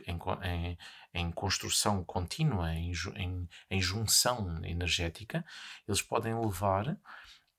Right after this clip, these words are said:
a processos que têm muito a ver com o nosso ego e que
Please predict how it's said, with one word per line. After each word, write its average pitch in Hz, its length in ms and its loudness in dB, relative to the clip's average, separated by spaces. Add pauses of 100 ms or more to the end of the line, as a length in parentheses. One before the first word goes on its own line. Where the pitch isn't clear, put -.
(100)
a 98 60 -2
processos - 420 2
que - 80 -16
têm 92 140 0
muito 98 260 0
a - 20 -4
ver 85 120 -4
com - 120 -4
o 87 40 0
nosso 80 320 0
ego - 320 -2 (800)
e 104 100 0
que 135 420 -2